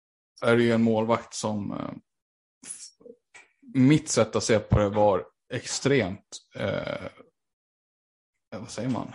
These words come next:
elementär för att hans lag skulle återta S M-bucklan efter tre eller fyra år blir det, tror jag. Det var tvåtusen nitton senast. Och det är Måns Parsjö Tegnér som ska ha det på här sidan i år. Det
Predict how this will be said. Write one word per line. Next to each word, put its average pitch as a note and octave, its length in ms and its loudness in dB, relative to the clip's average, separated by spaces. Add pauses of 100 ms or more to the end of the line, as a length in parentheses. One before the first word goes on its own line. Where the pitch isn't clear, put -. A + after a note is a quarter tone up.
elementär A2+ 840 4 (240)
för A2 320 0
att - 360 -8
hans G#2+ 300 -6
lag G#2+ 180 -2
skulle - 200 -6
återta A2 540 -2 (640)
S - 200 0
M-bucklan A2+ 500 0
efter G#2+ 220 -6
tre A2+ 380 0 (840)
eller A#2+ 100 -6
fyra A#2 480 -4
år G2+ 240 -4
blir G#2 180 -6
det, G2 60 -4
tror G2+ 180 -6
jag. F2 80 -10 (180)
Det A2+ 60 -6
var A2+ 160 2
tvåtusen - 360 -2
nitton A2+ 300 -4
senast. A2 500 -4 (1040)
Och A#2+ 60 0
det A2+ 140 6
är A#2+ 60 6
Måns A2 240 0
Parsjö G#2 260 2
Tegnér G#2 420 -4
som G#2+ 160 -8
ska G#2+ 100 -4
ha G2+ 140 2
det F#2+ 100 -2 (140)
på G#2+ 220 0
här A2+ 100 -4
sidan - 320 -8
i - 20 -6
år. - 160 -10 (400)
Det G#2 380 -6